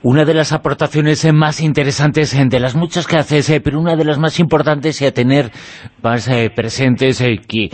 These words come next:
has efectuado en tu investigación, que se encuentra en ese libro que hemos, eh, mencionado, Los dioses oscuros, eh, del nazismo, es que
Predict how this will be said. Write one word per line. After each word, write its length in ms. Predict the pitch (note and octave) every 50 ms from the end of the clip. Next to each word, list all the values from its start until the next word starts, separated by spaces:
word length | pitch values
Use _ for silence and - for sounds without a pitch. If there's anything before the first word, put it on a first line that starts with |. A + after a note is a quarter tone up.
| - - - - - -
has 160 | - G#2 -
efectuado 480 | C3+ B2+ - C3 A2 - C3+ C3 C3 C3
en 240 | C3 B2+ B2+ B2 A2
tu 180 | - - C3
investigación, 720 | C3 A#2+ A2 A2+ G2+ - - B2+ A#2 B2 - F3 G3 G3+ F#3+
que 100 | - C3+
se 120 | - B2+
encuentra 320 | A#2 - A#2+ A2+ G2 A#2
en 80 | A#2 A#2
ese 420 | A#2+ A2 - A#2 A2+ G#2+ G#2 G2+
libro 380 | G2 G2+ A2 A#2 A#2 C3 D3+ D3+ -
que 60 | B2+
hemos, 300 | A2 G#2+ G#2+ G#2+ G2 -
eh, 80 | A2 G#2
mencionado, 640 | G2+ G2+ G2 F#2+ - G2 F2+ F#2+ G#2 G#2+ C3 D3+ - - - - - - - -
Los 280 | F2 G2 G2+ F#2+ E2+ F2
dioses 420 | B2+ C3+ C3 - - C#3 A#2 -
oscuros, 580 | B2 A2 - - - C3+ B2+ B2+ B2+ B2 - B2+
eh, 120 | B2 A2+ A2
del 160 | G2 A2 G#2
nazismo, 500 | G#2+ G#2 - - B2 A#2+ A2+ C#3+ D#3+ E3 - - - - - - D3+ -
es 200 | G#2+ C3+ - -
que 140 | - D#3+